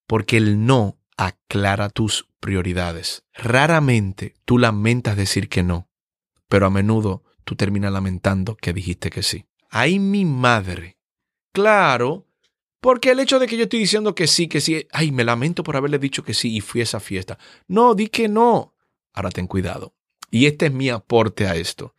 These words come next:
Ten cuidado, porque si tú empiezas a decir muchas veces que no, hasta las ideas te dejan de invitar. Busca el podcast de Libera tu Magia, que creo que es el seis,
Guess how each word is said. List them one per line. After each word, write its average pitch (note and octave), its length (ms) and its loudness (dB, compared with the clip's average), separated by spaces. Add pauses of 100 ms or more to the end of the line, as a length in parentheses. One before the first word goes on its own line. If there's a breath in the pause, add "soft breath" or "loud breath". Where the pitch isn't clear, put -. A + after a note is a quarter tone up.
(440)
Ten F3+ 160 0
cuidado, F#2 560 0 (560)
porque C3 380 0
si B2 220 0
tú D3+ 140 0
empiezas E3 480 -2
a D3 40 2
decir B2+ 320 0
muchas B2+ 320 -2
veces A#2 300 0
que G2+ 120 0
no, A2+ 300 0 (280)
hasta G2 320 -2
las G2 200 -2
ideas F#2+ 380 0
te F#2 140 -2
dejan F#2 320 -2
de F#2 60 -4
invitar. F2+ 540 -8 (460 soft breath)
Busca C3 300 2
el C3 120 2
podcast A#2+ 540 2
de G#2 600 2
Libera G#2+ 340 2
tu A2+ 120 -2
Magia, F#2+ 580 0
que F2 380 -8
creo F#2+ 160 -8
que A2 140 -6
es G2+ 60 -6
el - 60 -12
seis, G2+ 640 -6